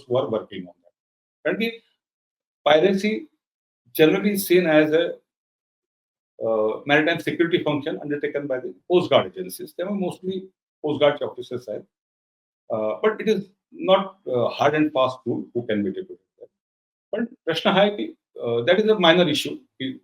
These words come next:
question is that state should depute their officers to, अ, contribute to the work of the center. आणि ह्या सेंटरने एक कोऑपरेटिव्ह एंगेजमेंट्स करून सगळ्यांशी, अ,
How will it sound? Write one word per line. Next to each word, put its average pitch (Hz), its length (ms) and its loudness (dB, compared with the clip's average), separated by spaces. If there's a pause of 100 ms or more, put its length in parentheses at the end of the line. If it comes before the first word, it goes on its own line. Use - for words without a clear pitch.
(460)
question 156 220 -2
is 165 140 -4
that 160 100 0
state 170 300 -4
should 180 360 -4
depute 143 300 -4
their 131 140 -6
officers 123 460 -6 (380)
to, 107 60 -14 (380)
अ, 110 100 -10 (160)
contribute 117 340 -6
to 123 60 -8
the 113 160 -4
work 120 160 0
of 104 260 -16
the 98 80 -10 (560)
center. 101 240 -4 (360)
आणि 170 100 -10
ह्या 196 180 0
सेंटरने 165 480 -2
एक 185 240 -2
कोऑपरेटिव्ह 139 480 -6
एंगेजमेंट्स 131 440 -8
करून 123 200 -6
सगळ्यांशी, 104 500 -6 (580)
अ, 98 440 -6